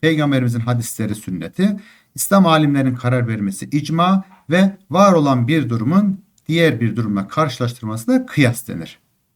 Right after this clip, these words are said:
Mesela içki türlerinde kıyas çok kullanılır. İşte içkinin markasını söylüyor. Falanca içki haramdır. Peki falanca içki haram mıdır? Şimdi orada derler ki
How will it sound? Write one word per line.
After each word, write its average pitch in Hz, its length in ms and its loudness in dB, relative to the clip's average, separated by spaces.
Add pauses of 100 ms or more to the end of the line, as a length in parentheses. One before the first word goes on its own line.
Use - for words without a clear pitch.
(520)
Mesela 196 300 4
içki 214 300 0
türlerinde 190 520 4
kıyas 175 280 0
çok 185 220 -2
kullanılır. 120 400 2
İşte 151 460 -4
içkinin 160 380 -4
markasını 156 480 0
söylüyor. 139 480 0
Falanca 139 360 0
içki 139 220 -6
haramdır. 135 460 -2
Peki 156 420 -4 (320)
falanca 170 400 4
içki - 200 -2
haram 107 260 -2
mıdır? 87 300 -12 (220)
Şimdi 170 140 -2
orada 190 280 2
derler 196 360 2
ki 127 200 -2